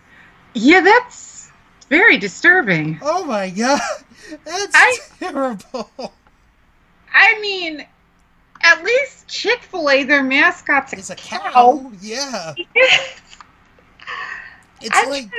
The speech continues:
Speaker 1: yeah, that, that's very disturbing.
Speaker 2: It's like, um, it's like, you know, with a Muppet movie,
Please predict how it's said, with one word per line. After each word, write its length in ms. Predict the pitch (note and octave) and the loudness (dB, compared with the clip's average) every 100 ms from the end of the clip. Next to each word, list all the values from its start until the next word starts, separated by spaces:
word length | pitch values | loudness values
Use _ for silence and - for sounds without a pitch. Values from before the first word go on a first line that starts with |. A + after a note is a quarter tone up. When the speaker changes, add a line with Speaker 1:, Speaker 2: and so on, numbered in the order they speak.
| G#4+ - _ _ _ | -8 -10 _ _ _
Speaker 1:
yeah, 180 | D4+ G4 | -2 4
that, 540 | C5 C#5+ - G#4+ B4 - | 6 6 6 6 4 4
that's 320 | A4+ A4+ - | 0 0 -10
very 320 | - G4 G#4 | -4 0 2
disturbing. 400 | G4 F#4 - F#4+ - - - | 0 -2 -4 -4 -2 -2 -2
Speaker 2:
It's 260 | A#3 - A#3+ | -10 -12 -12
like, 240 | B3 A#3+ - _ _ | -12 -12 -16 _ _
um, 640 | A3+ A3 G#3 G3 F3 D#3 C#3+ _ _ _ _ - | -12 -10 -8 -10 -10 -12 -16 _ _ _ _ -12
it's 160 | A3+ | -8
like, 140 | C4+ A#3 - | -8 -10 -10
you 60 | |
know, 80 | B3 | -10
with 120 | A3+ | -8
a 40 | A#3+ | -6
Muppet 300 | F#4+ F#4 A3+ | -6 -8 -10
movie, 260 | D#3+ G#2+ | -12 -14